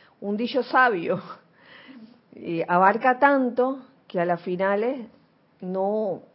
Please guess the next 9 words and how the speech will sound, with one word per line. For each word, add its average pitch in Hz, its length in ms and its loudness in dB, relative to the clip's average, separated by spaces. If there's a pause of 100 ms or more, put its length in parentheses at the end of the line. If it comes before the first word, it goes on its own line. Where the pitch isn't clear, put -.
(220)
no 185 340 -2
da 196 280 2
al 190 140 -4
cien 208 240 -6
por 202 160 -8
ciento 202 320 -6
en 202 100 -4
ninguna. 170 640 -6 (880)
Entonces, 165 540 -10